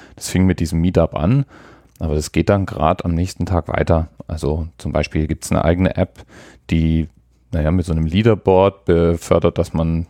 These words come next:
ganz viel teilt und man kann sich aussuchen, ob man Fotos und Texte und so kleine Tweets nur innerhalb dieser App verteilen möchte oder eben auch in anderen Netzwerken teilen, aber das macht sie eben nicht automatisch.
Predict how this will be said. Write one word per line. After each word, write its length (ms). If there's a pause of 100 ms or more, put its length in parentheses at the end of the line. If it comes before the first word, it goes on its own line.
ganz 220
viel 160
teilt 580
und 300
man 120
kann 300
sich 260
aussuchen, 400
ob 180
man 260
Fotos 360
und 100
Texte 540
und 200
so 240
kleine 420
Tweets 480 (460)
nur 180
innerhalb 360
dieser 220
App 240
verteilen 460
möchte 400
oder 260
eben 240
auch 380 (460)
in 120
anderen 320
Netzwerken 580
teilen, 400
aber 160
das 140
macht 180
sie 80
eben 160
nicht 160
automatisch. 720